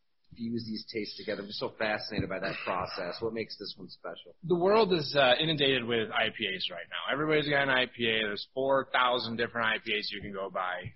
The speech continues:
Speaker 2: Um, and, you know, for me, some of the best beers ever made are great, clean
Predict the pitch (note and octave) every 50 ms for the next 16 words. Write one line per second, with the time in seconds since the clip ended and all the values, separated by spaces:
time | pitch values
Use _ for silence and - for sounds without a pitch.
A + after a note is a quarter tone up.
0 | - _ - G#2+ G2+ G2 F#2+ F#2+ F#2 F#2 - _ _ _ _ A#2 A2 G#2+ G#2+ G#2
1 | G#2 G2+ G2 _ _ _ _ _ _ _ _ - A2 A2+ _ - C3 B2+ C3+ C#3
2 | C#3+ C#3 C3+ C3+ A#2+ - _ _ - C#3 C#3 B2+ A#2+ A#2 C3+ B2+ B2+ B2+ B2+ A#2+
3 | A#2 A#2 A2+ G#2+ G#2+ G#2 G2+ G2+ G#2 G2+ G2 F#2+ F#2+ F#2+ - _ - A2+ A2 A2+
4 | A2 - _ _ _ _ - - - A2+ G#2+ G#2+ G#2 G2+ G2+